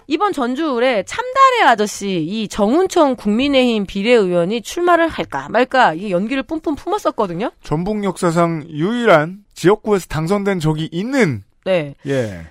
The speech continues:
Speaker 1: 그러다가 돌연 출마 포기를 했습니다. 여기엔 현재 당을 쥐고 흔들 의지가 분명한 대통령의 미움을 사더라도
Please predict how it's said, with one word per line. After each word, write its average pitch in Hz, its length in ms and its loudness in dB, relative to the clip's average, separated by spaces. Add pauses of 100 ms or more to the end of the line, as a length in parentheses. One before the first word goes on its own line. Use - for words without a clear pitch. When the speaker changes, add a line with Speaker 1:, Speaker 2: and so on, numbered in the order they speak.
(100)
Speaker 1:
그러다가 320 400 0
돌연 240 380 -2
출마 320 320 -2
포기를 294 420 -2
했습니다. 170 520 -4
여기엔 220 580 0
현재 294 260 -2
당을 254 600 -4
쥐고 208 380 -6
흔들 277 380 -4
의지가 214 440 -2
분명한 185 560 -4
대통령의 214 1000 -4
미움을 311 640 0
사더라도 349 760 2